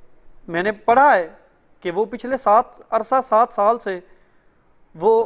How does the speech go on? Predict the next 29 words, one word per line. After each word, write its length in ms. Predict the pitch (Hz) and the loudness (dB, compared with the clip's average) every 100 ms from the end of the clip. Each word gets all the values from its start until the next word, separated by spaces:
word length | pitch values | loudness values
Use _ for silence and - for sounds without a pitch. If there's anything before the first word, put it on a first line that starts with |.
| 202 - _ - | -4 -16 _ -8
अपने 340 | 202 214 226 226 226 208 _ 170 139 _ 202 | -4 -2 -2 -2 -6 -10 _ -20 -20 _ -6
नब-, 300 | 180 185 185 | -6 -6 -8
झूठे 400 | 160 240 220 233 | -6 -4 0 0
नबी 220 | 202 208 | -2 -2
होने 200 | 208 196 | -2 -2
के 120 | 196 | -4
दावे 260 | 180 175 214 | 0 2 2
कर 160 | 233 208 | 0 -2
रही 200 | 202 185 | -2 -4
है 120 | 180 | -2
और 340 | 190 190 202 - _ _ _ _ _ _ _ _ _ _ - | 0 0 0 -10 _ _ _ _ _ _ _ _ _ _ -4
नाउज़ 260 | 180 220 196 | 0 0 0
बिल्ला, 300 | 196 196 190 | -2 0 0
मुझे 280 | 185 175 190 | -4 -8 -8
तो 120 | 190 | -6
कहते 300 | 190 220 220 | -2 -2 -2
हुए 160 | 208 202 | -4 -4
भी 120 | 196 190 185 | -6 -10 -8
ये 180 | 180 180 | -8 -4
बड़ा 180 | 180 180 | -2 -2
अजीब 280 | 170 196 | -2 -8
सा 120 | 185 202 | -4 -2
लग 180 | 175 | -2
रहा 140 | 170 175 | -2 -4
है 60 | |
कि 120 | 175 175 | -4 -8
वो 120 | 170 | -6
कहती 300 | 180 170 | -6 -6
है, 100 | 180 | -6